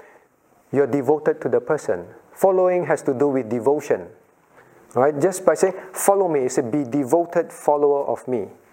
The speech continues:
The disciples were very devoted to their Savior. All right? Single-minded devotion. Devotion.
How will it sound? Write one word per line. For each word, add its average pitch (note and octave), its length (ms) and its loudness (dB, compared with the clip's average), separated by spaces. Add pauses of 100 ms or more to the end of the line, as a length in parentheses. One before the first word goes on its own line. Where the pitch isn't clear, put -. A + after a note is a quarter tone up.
(580)
The C3 100 4
disciples D3+ 540 0
were B2 100 4
very C3+ 200 2
devoted B2+ 600 0 (260)
to A#2+ 80 0
their G#2 140 0
Savior. G#2 460 -2 (800)
All B2 80 2
right? C3+ 100 0
Single-minded D#3 1080 0
devotion. C3 540 -2 (800)
Devotion. A2+ 580 0